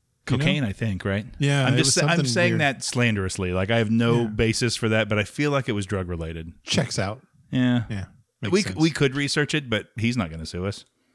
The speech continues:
Speaker 1: Right.
Speaker 2: Um,
Speaker 1: <laughs>
Speaker 2: right? Is he?
Speaker 1: Nah.
Speaker 2: You know what? Honestly, there would be nothing better for this podcast than for somebody to come after <laughs> us. We need the publicity. <laughs>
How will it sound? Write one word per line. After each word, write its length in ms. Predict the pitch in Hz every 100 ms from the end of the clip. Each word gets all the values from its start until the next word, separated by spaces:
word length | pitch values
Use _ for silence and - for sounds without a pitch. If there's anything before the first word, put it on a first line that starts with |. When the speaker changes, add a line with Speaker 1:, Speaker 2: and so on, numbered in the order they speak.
| _
Speaker 1:
Right. 220 | 143 131 - _ _ - - _ _ -
Speaker 2:
Um, 880 | 110 104 104 104 104 101 98 95 - - - -
Speaker 1:
<laughs> 1000 | - - - - 175 - - - -
Speaker 2:
right? 200 | 117 131
Is 140 | 104 98
he? 140 | 113 - - _ _ _ _
Speaker 1:
Nah. 580 | 127 90 78 85 87 95 - _ -
Speaker 2:
You 100 | 143
know 120 | 160
what? 80 | 185
Honestly, 380 | 151 151 160 170
there 160 | 143 139
would 160 | 127
be 120 | 117
nothing 380 | 107 110 - 117
better 240 | 107 107 98
for 140 | -
this 160 | 104 -
podcast 640 | 107 101 - 92 - -
than 180 | 113 101
for 100 | 104
somebody 320 | - 117 107
to 60 | 101
come 180 | - 104
after 340 | 92 - 113
<laughs> 40 | -
us. 160 | -
We 140 | 147 147
need 160 | 123 107
the 60 |
publicity. 540 | 107 95 104 - 104 - 151
<laughs> 100 | -